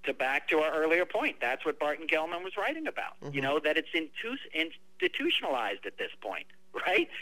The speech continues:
Speaker 1: You have thirty million people. People are putting Trump Christmas ornaments on their trees this year.
Speaker 2: Oh, my God,
Speaker 1: Like,
Speaker 2: I know.
Speaker 1: that's insane.
Speaker 2: Yeah.
Speaker 1: We just passed the eight hundred thousand mark of people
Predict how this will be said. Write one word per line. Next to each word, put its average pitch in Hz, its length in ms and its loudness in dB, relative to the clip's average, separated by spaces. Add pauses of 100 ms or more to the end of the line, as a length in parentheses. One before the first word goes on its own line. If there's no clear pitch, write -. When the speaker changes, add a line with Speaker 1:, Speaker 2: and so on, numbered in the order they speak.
Speaker 1:
You 202 160 2
have 226 120 0 (180)
thirty 220 320 2
million 220 400 2
people. 233 440 -2
People 202 340 2
are 208 60 2
putting 208 280 2
Trump 208 380 -2
Christmas 233 400 0 (100)
ornaments 135 480 -4
on 147 160 0
their 160 160 2
trees 254 460 -2 (100)
this - 140 -6 (120)
year. - 220 -6
Speaker 2:
Oh, 151 100 -4
my 131 180 -6
God, 117 180 -4
Speaker 1:
Like, 220 160 6
Speaker 2:
I 240 40 -2
know. 120 60 -4
Speaker 1:
that's 254 300 2
insane. 262 640 2 (100)
Speaker 2:
Yeah. 131 200 -6
Speaker 1:
We 220 140 0
just 254 220 -4
passed 220 300 0
the - 80 -12 (100)
eight 214 160 6
hundred 208 320 0
thousand 202 520 0 (840)
mark 175 360 0 (100)
of 156 100 2 (280)
people 208 280 2